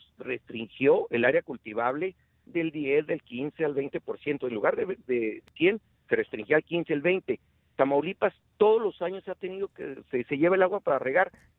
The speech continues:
Y era el año que le tocaba sacrificarse a Tamaulipas. Tamaulipas tiene tres veces más lluvias que Chihuahua. Y, y este es un desierto, porque el, el, la región centro-sur de Chihuahua es un desierto, y, se, y nos llevan la poca agua que hay, y que hacen un gran sacrificio los agricultores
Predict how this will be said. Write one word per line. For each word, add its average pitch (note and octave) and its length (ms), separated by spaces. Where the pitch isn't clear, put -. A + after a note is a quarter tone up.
Y D3 100
era F#3 120
el F#3 120
año F#3+ 220
que D#3 100
le A#2+ 80
tocaba F#3+ 400
sacrificarse C3+ 560
a E3 60
Tamaulipas. C3 600
Tamaulipas C3 600
tiene F#3 280
tres E3+ 280
veces E3+ 360
más C#3+ 220
lluvias E3 400
que B2+ 100
Chihuahua. B2+ 640
Y, A2 240
y B2 140
este F3 160
es - 80
un F#3 100
desierto, F3 640
porque A2 220
el, A2 280
el, G2+ 280
la G2+ 80
región C#3 260
centro-sur E3 300
de F3 80
Chihuahua C3+ 260
es - 80
un E3+ 80
desierto, D3+ 540
y, A2+ 120
se, - 220
y - 60
nos A#2 140
llevan D#3 200
la E3 100
poca D#3+ 260
agua E3+ 200
que B2 140
hay, F3+ 220
y - 120
que - 120
hacen F3+ 220
un F#3 140
gran G3 240
sacrificio D3+ 520
los E3 140
agricultores E3+ 720